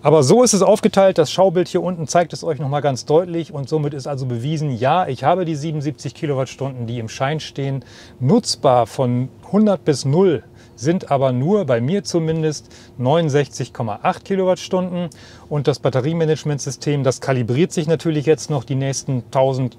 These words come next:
paar tausend Kilometer und auch meine nächsten Ladevorgänge. Das heißt, so auf die null Komma ein Kilowattstunde genau ist das jetzt nicht. Das ist im, im Prinzip auch nur eine Momentaufnahme. Das ändert sich natürlich auch während des gesamten Akkulebens.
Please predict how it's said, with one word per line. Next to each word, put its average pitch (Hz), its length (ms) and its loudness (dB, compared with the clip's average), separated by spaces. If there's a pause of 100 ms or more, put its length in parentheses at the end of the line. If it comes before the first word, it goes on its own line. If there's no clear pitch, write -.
(100)
paar 131 220 2
tausend 135 340 0
Kilometer 127 540 -2
und 117 100 -6
auch 123 140 -4
meine 120 180 0
nächsten 123 360 -2
Ladevorgänge. 127 760 0 (360)
Das - 180 -4
heißt, 135 300 0
so 131 260 4 (420)
auf 151 220 4
die 156 240 -2
null 139 240 2
Komma 147 260 0
ein 139 220 -2
Kilowattstunde 156 880 0
genau 131 400 2
ist 151 220 -6
das 131 160 0
jetzt 123 200 -4
nicht. 180 220 0
Das 127 100 0
ist 139 120 -6
im, 139 120 0
im 127 220 -2
Prinzip 143 400 -2
auch 135 160 0
nur 135 120 0
eine 135 100 2
Momentaufnahme. 117 840 -2
Das 101 180 -8
ändert 135 280 -2
sich 117 160 -6
natürlich 120 420 -4
auch 110 200 -2 (300)
während 123 280 2
des 117 120 -4
gesamten 101 480 -8
Akkulebens. 107 680 -8